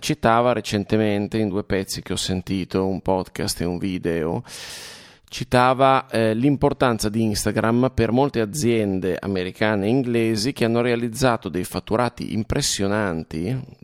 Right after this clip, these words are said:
mm, soltanto, eh, usando Instagram come canale, casi di studio proprio.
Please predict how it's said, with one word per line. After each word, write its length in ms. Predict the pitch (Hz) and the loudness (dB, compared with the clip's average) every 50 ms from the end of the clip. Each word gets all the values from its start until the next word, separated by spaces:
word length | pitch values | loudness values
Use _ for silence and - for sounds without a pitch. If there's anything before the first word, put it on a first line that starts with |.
| - - | -8 -4
mm, 220 | 104 113 117 113 | -2 0 0 -2
soltanto, 1200 | 110 - - - 160 - - - - 123 123 123 123 131 135 131 - - 151 151 160 170 165 - _ _ - | -2 -2 0 -2 -2 -2 -2 0 2 2 4 4 2 0 -2 -4 0 2 4 4 4 0 -2 -6 _ _ -6
eh, 280 | - 104 104 95 87 85 - | -2 0 0 2 0 0 0
usando 460 | - 135 131 110 101 85 90 107 123 | -2 -2 0 0 0 0 0 0 0
Instagram 640 | 110 71 62 - - - - 73 76 87 95 107 | -2 -2 -4 -6 -6 -6 -6 -6 -6 -4 -6 -6
come 240 | - - 60 53 - | -8 -8 -10 -10 -10
canale, 420 | - - 82 69 55 50 50 - | -10 -8 -8 -6 -6 -8 -8 -10
casi 280 | - - - 104 98 - | -8 -6 -6 -6 -6 -6
di 120 | - - | -8 -8
studio 420 | - - - - 87 64 53 50 - | -10 -10 -6 -6 -6 -6 -6 -8 -10
proprio. 400 | - - - - - - - | -10 -12 -16 -16 -16 -18 -20